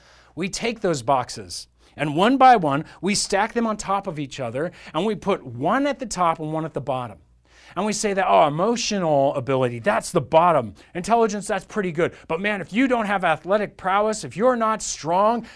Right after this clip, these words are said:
then you are worthless." And suddenly we realize that if you try to climb a ladder of boxes, you're gonna fall over.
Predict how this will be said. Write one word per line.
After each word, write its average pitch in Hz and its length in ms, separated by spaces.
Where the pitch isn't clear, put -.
then 147 160
you 220 500
are 127 160
worthless." 147 920
And 151 140
suddenly 220 480
we 180 200
realize 165 500
that 151 80
if 143 100
you 262 100
try 247 220
to 175 80
climb 208 720
a 139 100
ladder 156 360
of 117 120
boxes, 233 680
you're 180 100
gonna 156 140
fall 147 360
over. 120 340